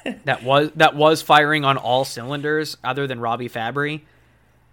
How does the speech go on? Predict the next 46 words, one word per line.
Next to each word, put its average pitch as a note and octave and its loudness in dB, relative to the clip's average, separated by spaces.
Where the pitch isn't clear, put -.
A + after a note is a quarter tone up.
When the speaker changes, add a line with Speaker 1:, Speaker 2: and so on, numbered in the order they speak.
Speaker 2:
And, B2 -6
uh, - -20
I, A#2 -6
I A#2+ -2
don't G#2+ -10
know. A2 -8
I B2+ -2
mean, B2+ -6
I B2+ -4
guess B2+ -4
it B2 -10
helps A#2+ -10
the A2 -14
tank, A#2 -14
I G#2+ -12
guess, G#2 -14
but G#2+ -16
Speaker 1:
Yeah, G#2+ -12
you D3 -6
just, D3 -2
you D#3 0
hate C#3+ 0
to A#2+ -4
see G2+ -6
it. G2 -10
It's, - -10
it's C3 -18
a A#2+ -16
tough G2+ -14
one. G2 -16
I, C3 -2
I B2 -2
Speaker 2:
I'd B2 2
Speaker 1:
agree, C#3 -2
Speaker 2:
like D3 0
Speaker 1:
though. A2 -2
Speaker 2:
to, A2+ -2
Speaker 1:
I A2 -4
think, - -12
I A#2+ -10
Speaker 2:
I'd - -6
Speaker 1:
think B2 -6
a A#2+ -6
couple A#2 -8
Speaker 2:
I G#2+ -10
Speaker 1:
games, G#2+ -8